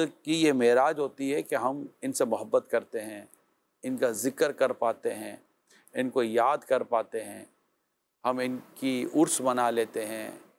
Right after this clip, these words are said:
ان کی، ان کے یہ ایام ہم منا لیتے ہیں۔ اور، اور یقین مانیں، اس میں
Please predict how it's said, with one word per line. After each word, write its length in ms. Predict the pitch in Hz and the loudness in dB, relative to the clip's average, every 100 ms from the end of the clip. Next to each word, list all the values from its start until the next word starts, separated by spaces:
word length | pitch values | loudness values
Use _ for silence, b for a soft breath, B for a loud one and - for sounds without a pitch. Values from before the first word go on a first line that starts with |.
| _ - | _ -8
ان 140 | 123 | -8
کی، 280 | 120 123 120 - b b _ | -6 -6 -6 -10 b b _
ان 180 | - 127 | -6 -6
کے 140 | 120 139 | 0 0
یہ 180 | 127 | 2
ایام 460 | 113 113 131 165 147 - | 2 2 2 2 -2 -8
ہم 140 | 113 120 | -8 -4
منا 280 | 117 117 113 | -4 -2 -2
لیتے 340 | 110 104 113 | -4 -8 -10
ہیں۔ 180 | 104 104 - _ _ b b b _ | -10 -14 -18 _ _ b b b _
اور، 360 | - 107 110 107 | 0 2 4 2
اور 360 | 104 _ 110 117 | -4 _ -8 -4
یقین 340 | 131 - 160 | -4 -2 -2
مانیں، 300 | 139 135 135 | 0 0 -2
اس 160 | 123 - | -4 -6
میں 260 | 127 127 | -4 -4